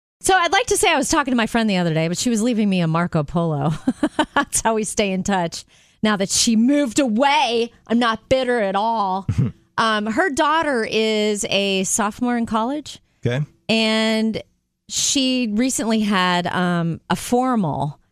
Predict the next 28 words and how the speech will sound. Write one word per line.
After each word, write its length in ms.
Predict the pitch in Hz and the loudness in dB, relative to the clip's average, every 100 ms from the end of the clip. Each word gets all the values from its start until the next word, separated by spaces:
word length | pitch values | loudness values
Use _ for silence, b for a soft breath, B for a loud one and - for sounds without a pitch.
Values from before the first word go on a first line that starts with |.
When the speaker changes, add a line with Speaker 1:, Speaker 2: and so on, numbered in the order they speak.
| _ _ _ _ _ _ _ _ _ | _ _ _ _ _ _ _ _ _
Speaker 1:
I 40 | - | 0
saw 180 | 233 214 | 2 2
those 320 | 165 143 - | 0 -2 -2
pictures 360 | 214 - 175 | -2 -2 0
on 100 | 160 | 0
Speaker 2:
Like 80 | 151 | 0
a 20 | |
Speaker 1:
social. 360 | - 151 113 151 | 0 0 0 0
She 140 | 127 | 2
Speaker 2:
dance? 100 | 156 180 | 2 2
Speaker 1:
looks 160 | 160 | 2
Speaker 2:
Like 140 | - 113 | 0 2
a 40 | |
ball? 280 | - 175 180 | 2 4 2
Speaker 1:
gorgeous. 440 | 165 160 160 - - | 2 0 0 -4 -2
I 80 | 240 | -2
don't 100 | 320 | 0
know. 140 | 294 | -2
I 140 | 285 269 | -2 -2
assume 420 | 285 - 202 196 | -2 -4 -2 0
they 140 | 165 | 0
dance. 500 | 160 151 156 151 - | 0 -2 -2 -4 -10
It 40 | 185 | -6
was 120 | 175 | -2
at 140 | 180 | -2
her 80 | 165 | -2
college. 440 | 175 160 160 160 - | -2 -2 -2 -4 -8
Speaker 2:
Okay. 320 | 135 131 196 | -6 -4 -6